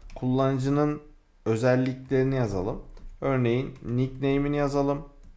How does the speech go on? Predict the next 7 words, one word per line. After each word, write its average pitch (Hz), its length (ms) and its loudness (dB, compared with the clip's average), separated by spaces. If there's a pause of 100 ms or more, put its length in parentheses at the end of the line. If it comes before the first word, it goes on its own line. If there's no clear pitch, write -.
(1200)
User'ın 147 580 4
sıfırıncı 135 840 -2
indeksi 147 800 -2 (360)
nokta 131 840 2 (160)
nickname. 113 500 -4 (2750)
Evet, - 380 -4
kopyaladım. 120 840 -2